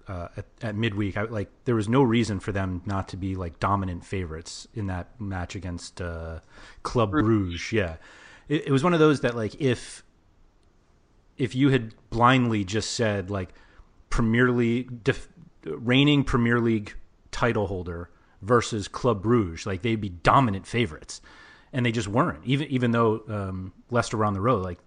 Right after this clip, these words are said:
Speaker 1: it just didn't make any sense that they weren't so strongly favorites, and they dominated. Club Brugge, I believe, is in eighth or tenth in Belgium now,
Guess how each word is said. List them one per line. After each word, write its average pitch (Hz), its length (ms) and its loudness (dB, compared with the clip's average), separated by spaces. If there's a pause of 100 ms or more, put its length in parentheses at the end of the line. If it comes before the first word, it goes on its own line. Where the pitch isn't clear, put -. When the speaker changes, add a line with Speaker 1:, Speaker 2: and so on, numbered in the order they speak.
(720)
Speaker 1:
it 131 100 -6
just 110 180 -2
didn't 131 160 2
make 117 200 0
any 123 160 2
sense 113 380 -2
that 104 140 -8
they 101 120 -4
weren't 98 320 -6
so 117 300 -4
strongly 104 560 -4
favorites, 95 400 -6
and 101 80 -6
they 98 60 -4
dominated. 90 680 0 (640)
Club 143 240 0
Brugge, 143 220 4
I 107 80 0
believe, 110 380 -2
is 101 120 -2
in 95 220 -6
eighth 120 480 -6 (400)
or 98 120 -4
tenth - 640 -8
in 127 140 -4
Belgium 139 480 -2
now, 147 340 -4